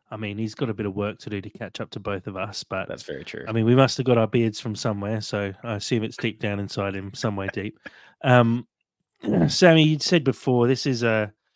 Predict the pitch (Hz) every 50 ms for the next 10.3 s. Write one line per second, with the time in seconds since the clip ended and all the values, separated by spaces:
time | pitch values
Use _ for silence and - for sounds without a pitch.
0 | _ _ _ _ _ _ 147 139 - - 240 185 - 160 120 113 - - 117 113
1 | 110 107 98 - _ - 135 110 101 113 107 113 113 110 110 107 104 - 120 117
2 | 113 113 107 104 117 113 113 113 135 - 139 123 127 143 135 - - - - -
3 | - 117 107 107 - - - 107 104 101 101 - _ _ _ _ _ _ _ -
4 | - 117 104 110 - - - 160 165 - - - 214 196 - - 254 226 220 180
5 | - 180 151 147 139 120 - - - 147 131 127 127 127 123 123 120 117 - _
6 | _ _ _ _ _ _ _ _ _ 147 143 - - 180 190 180 - 175 - -
7 | 110 98 - 110 101 98 95 98 95 92 - 98 95 90 - - 90 87 95 95
8 | _ _ _ _ _ _ _ _ _ _ _ _ _ _ _ _ _ _ _ _
9 | _ _ _ _ _ _ _ _ _ _ _ _ - - - 117 120 127 123 -
10 | 175 185 - 139 143